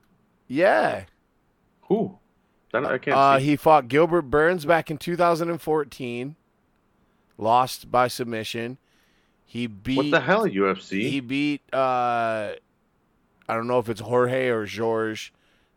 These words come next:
Speaker 1: de Oliveira in two thousand and fifteen by submission. Lost to Chris Wade in two thousand and fifteen by decision. And now he's back in
Speaker 2: Why didn't the U F C have this?
Speaker 1: two thousand eighteen. I have no fucking clue, man.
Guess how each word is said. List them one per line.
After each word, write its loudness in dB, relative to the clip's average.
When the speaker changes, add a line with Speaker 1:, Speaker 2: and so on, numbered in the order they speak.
Speaker 1:
de -2
Oliveira 0
in -10
two -4
thousand 2
and -10
fifteen -6
by -2
submission. -12
Lost 2
to -8
Chris -4
Wade 0
in -10
two -8
thousand -2
and -8
fifteen -10
by -4
decision. -6
And -8
now 0
he's -6
back -4
in -10
Speaker 2:
Why 0
didn't -2
the -8
U 2
F -8
C -4
have 0
this? -12
Speaker 1:
two -8
thousand -6
eighteen. -14
I -10
have -10
no -10
fucking -8
clue, -12
man. -14